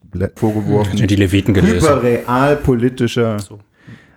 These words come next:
Speaker 1: äh, äh, Klimapolitik. Und, äh, da wurde es dann auch wirklich knapp, ne? Also dann ein Antrag der Grünen Jugend abgestimmt, die gegen diesen Kohlekompromiss in N R W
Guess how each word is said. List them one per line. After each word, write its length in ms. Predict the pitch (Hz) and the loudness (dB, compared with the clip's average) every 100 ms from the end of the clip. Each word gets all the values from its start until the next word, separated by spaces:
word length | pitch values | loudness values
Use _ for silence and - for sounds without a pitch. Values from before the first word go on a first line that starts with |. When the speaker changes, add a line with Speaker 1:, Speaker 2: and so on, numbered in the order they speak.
| _ 101 | _ 0
Speaker 1:
äh, 260 | 104 95 | 2 2
äh, 40 | 101 | 0
Klimapolitik. 1040 | 127 151 143 135 127 117 135 120 120 - | 0 0 0 0 -2 -2 -2 0 -2 -6
Und, 340 | 107 98 - | -6 -6 -8
äh, 60 | 110 | -8
da 320 | 92 107 131 | 0 2 2
wurde 160 | 123 123 | 2 0
es 80 | 117 | 0
dann 160 | 113 | -2
auch 160 | 98 - | -2 -2
wirklich 320 | 98 92 - | -4 -4 -10
knapp, 480 | - 107 127 - - 117 | -4 -2 0 -4 -10 -8
ne? 220 | 117 - | -6 -4
Also 200 | 110 101 | -4 -4
dann 300 | 92 92 95 | -4 -6 -6
ein 240 | 87 87 85 | -8 -6 -6
Antrag 300 | 95 - 101 | -6 -6 -6
der 80 | |
Grünen 260 | 90 95 92 | -4 -2 0
Jugend 300 | 98 117 101 | 0 0 -2
abgestimmt, 640 | 90 - 95 - 101 92 | -6 -6 -6 -2 -2 -2
die 120 | 90 | -4
gegen 340 | - 98 101 92 | -2 0 0 2
diesen 220 | 95 87 | 0 -2
Kohlekompromiss 840 | - 117 127 - 113 - 107 101 98 | 0 2 2 0 -4 -2 -2 0 -2
in 80 | |
N 120 | 95 95 | -2 0
R 200 | 92 92 | 0 0
W 280 | 101 104 | -2 -2